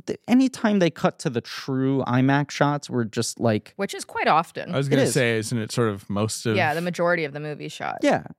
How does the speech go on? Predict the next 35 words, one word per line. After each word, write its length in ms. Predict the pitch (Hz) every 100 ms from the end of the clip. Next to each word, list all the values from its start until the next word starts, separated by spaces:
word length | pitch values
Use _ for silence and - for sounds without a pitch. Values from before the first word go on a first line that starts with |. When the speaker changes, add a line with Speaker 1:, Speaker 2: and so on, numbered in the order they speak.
| _ _ _ -
Speaker 1:
And, 560 | 165 165 160 156 143 -
um, 580 | 147 139 135 131 131 123 - _ _ _ _ - _ _
you 280 | - 247 262
just 240 | 247 233 -
see 220 | 185 185
his 220 | 190 180
big-ass 680 | 127 - 131 156 156 165 -
face 540 | - 107 - - - _ _ _ _ _ _ _
in, 180 | - 160
like, 160 | 147 135
the 120 | 143
greatest 500 | 123 131 139 151 -
resolution 560 | 139 156 120 123 160
Speaker 2:
<laughs> 0 |
Yeah. 40 | 131
Speaker 1:
imaginable, 760 | 107 101 107 175 160 170 170 180
but 160 | 156
with, 180 | 110 120
like, 180 | 120 -
this 180 | 117 131
real 280 | 127 135
kind 240 | 120 147 131
of, 120 | 117
like, 140 | 113 -
texture 480 | - 120 - 170 160
and 320 | 110 107 107
warmth. 340 | 113 127 160 -
I 200 | - -
mean, 80 | 170
this 160 | 202
is, 120 | 220 170
they 220 | 151 185
had 220 | 202 208
to 120 | 220
develop 840 | 180 175 147 107 127 156 160 -